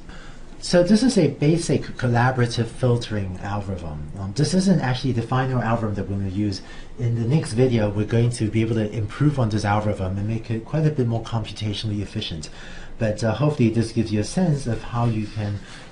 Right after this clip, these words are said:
uh, formulate a problem where you can simultaneously learn the parameters and simultaneously learn the features for the different movies. And for this problem, for the recommender system problem, this is possible only because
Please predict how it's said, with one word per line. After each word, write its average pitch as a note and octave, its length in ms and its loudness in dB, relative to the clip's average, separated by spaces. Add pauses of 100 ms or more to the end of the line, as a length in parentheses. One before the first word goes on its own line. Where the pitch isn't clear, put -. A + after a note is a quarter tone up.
uh, F2 60 -10
formulate B2+ 520 2
a A2 60 0
problem B2 500 0
where G#2 140 -2
you G2 120 -4
can G2 200 -6
simultaneously A#2+ 920 -2
learn G#2 220 -4
the G2 60 -6
parameters F#2+ 680 -6
and F#2 140 -6
simultaneously G#2+ 1040 -6
learn F#2+ 220 -6
the F2+ 60 -8
features G2+ 520 -8
for - 80 -12
the F2 120 -10
different F#2+ 360 -6
movies. E2+ 420 -10 (520)
And A#2+ 260 2
for A#2+ 300 2
this C3 160 0
problem, C#3+ 480 2
for A#2+ 100 -2
the A#2 80 0
recommender A#2+ 460 0
system G#2 320 -4
problem, G2+ 380 -2
this G#2+ 180 -6
is G2+ 80 -8
possible A2 580 -2
only G#2+ 220 -2
because G2+ 480 -6